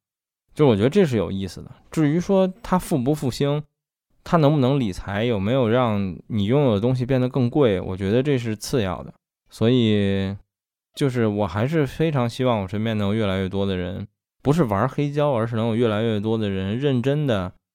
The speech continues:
欣赏音乐、对待音乐。所以就这样吧。然后我们最后的一首曲目也是用我的系统直接录下来的。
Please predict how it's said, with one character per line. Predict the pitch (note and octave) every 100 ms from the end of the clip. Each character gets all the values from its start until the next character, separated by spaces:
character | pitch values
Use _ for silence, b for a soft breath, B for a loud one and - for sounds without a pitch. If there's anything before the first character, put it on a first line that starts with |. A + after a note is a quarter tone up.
| _
欣 | - E3+
赏 | E3 G2 F#2+
音 | G2
乐、 | F#2+ F#2 F#2 F#2+
对 | E3
待 | A#2+ F2
音 | F#2 G2
乐。 | A2+ - _ _ _ _ _
所 | - A#2+
以 | A#2 A2 G#2+
就 | B2
这 | A#2+
样 | C3 A#2+ G2
吧。 | F2+ -
然 | - G2+ G2+
后 | A2+ G#2+ G2+ G2
我 | G2 F#2+
们 | G2
最 | G#2+ B2+
后 | A2 C#3
的 | A2+
一 | A2+
首 | G#2 G#2
曲 | - G2
目 | G2 G2
也 | F#2+
是 | - G#2+
用 | A2
我 | G#2 F#2+
的 | F#2+ F#2 F#2+
系 | -
统 | G#2 F#2+
直 | F2+ G2+
接 | G#2
录 | A2+ A2+
下 | F#2+
来 | F#2 F#2
的。 | F#2